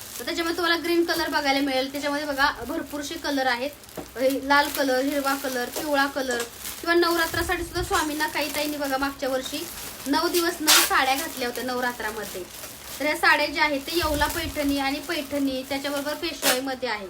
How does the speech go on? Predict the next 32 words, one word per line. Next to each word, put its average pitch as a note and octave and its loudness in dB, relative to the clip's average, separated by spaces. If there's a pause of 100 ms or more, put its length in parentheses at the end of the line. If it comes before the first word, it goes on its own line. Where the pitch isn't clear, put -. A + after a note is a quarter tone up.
(540)
तर C#4+ -2
बघा, D#4 -2
हे E4 -4
येवला D#4 -2
पैठणीमध्ये D4 -4
हा C#4 -2
कलर B3+ -2
आहे, G3 -6 (460)
मोरपंखी D#4+ -2
कलर C#4+ -2
येवला C#4 0
पैठणीमध्ये. A#3 -2
बघा, F3+ -10 (520)
मोरपंखी D#4 0
कलर C#4+ 4
येवला C4 0
पैठणी, A#3+ -2
खूप E4+ -8
सुंदर D#4 0
कलर D#4 -2
आहे C4+ 0
बरं C#4+ -4
का. C#4 -2 (440)
मोरपंखी D4 -2
कलरमध्ये C#4+ -2
येवला B3+ 0
पैठणी, B3 -4
ज्या C4+ 2
ताईंना C#4 0
हवा B3+ 0
त्यांनी C4+ -2
लवकरात A#3+ -2